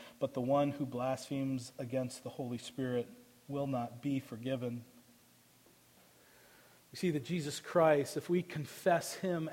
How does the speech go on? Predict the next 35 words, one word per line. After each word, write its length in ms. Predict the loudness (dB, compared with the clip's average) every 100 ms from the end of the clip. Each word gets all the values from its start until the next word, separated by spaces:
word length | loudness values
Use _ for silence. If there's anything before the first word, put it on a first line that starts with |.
| -6
as 260 | -4 0
our 140 | 2 4
Lord 260 | 6 4
and 100 | 2
Savior 500 | -2 0 2 2 0
now, 360 | -2 0 0 -2 -6 -16 -2
the 100 | 0
hope 520 | 0 2 6 6 4 0
is, 280 | 0 2 0
as 140 | -2
we 140 | 0 0
stand 320 | 2 2 2
and 60 | 0
confess 500 | -6 2 2 2 -2
him, 320 | -2 -2 2
knowing 380 | 4 4 4 -2 -10 -4
that 140 | -2 0
for 120 | 4
all 160 | 8 8
eternity 380 | 6 2 2
he 220 | 2 2 4
will 160 | 2
stand 420 | 2 0 2 2 2
and 100 | -2
acknowledge 760 | -2 -2 0 4 6 6 4 -2 2
us. 400 | 4 4 0 -10 -16 -2
He 120 | 4
will 120 | 4
be 140 | 6 4
our 200 | 4 4
advocate, 640 | 6 6 4 4 4 4 -2 -6
our 100 | -2
defender, 800 | -2 -4 0 2 4 6 6 6 -2 0
our 160 | 2 2
righteousness. 920 | 4 4 4 -4 -4 -6 -6 -10 -12